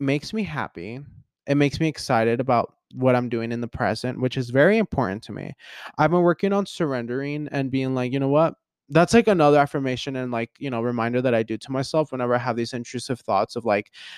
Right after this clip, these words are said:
I sh-, I want to be somewhere else. I'm like, "No, surrender. You are where you're meant to be,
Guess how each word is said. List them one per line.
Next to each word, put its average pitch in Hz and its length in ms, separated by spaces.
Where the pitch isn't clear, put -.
I 131 160
sh-, - 180
I 131 260
want 120 280
to 135 100
be 123 120
somewhere 120 320
else. 110 340
I'm 139 160
like, 156 220
"No, 120 440
surrender. 131 640
You 170 320
are 139 320
where 143 160
you're 139 100
meant 120 240
to - 100
be, 87 280